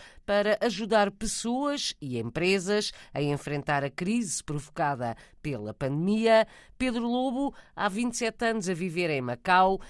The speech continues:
afirma na R D P Internacional que as pessoas estão cansadas de tantas restrições, estão a começar a segunda semana de confinamento,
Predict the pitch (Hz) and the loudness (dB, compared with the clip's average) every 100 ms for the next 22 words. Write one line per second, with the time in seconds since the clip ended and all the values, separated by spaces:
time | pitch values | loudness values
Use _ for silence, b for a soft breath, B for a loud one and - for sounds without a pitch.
0 | B - 185 269 269 262 254 254 202 240 | B -6 -4 -4 -2 0 0 0 -2 -6
1 | 233 233 226 202 208 196 202 170 135 139 | -2 -2 -2 -2 -2 -2 0 2 2 0
2 | 233 233 - - 160 135 131 - - 139 | -2 -2 -4 -6 -4 -2 -4 -4 -4 -4
3 | 131 233 233 214 - 196 170 131 131 120 | -2 0 0 0 0 2 2 0 -6 -8
4 | 135 - 135 117 110 107 107 107 143 156 | -10 -4 -2 -4 -6 -10 -10 -10 -8 -6
5 | - 214 220 233 - B B B - 233 | 0 2 2 0 -4 B B B -2 2
6 | 233 226 226 214 220 208 208 - 214 208 | 4 2 -2 -2 0 0 -2 -2 -2 -2
7 | - 202 202 202 - 196 - 202 196 220 | 0 0 0 -2 -2 -2 0 0 2 4
8 | 240 240 | 2 0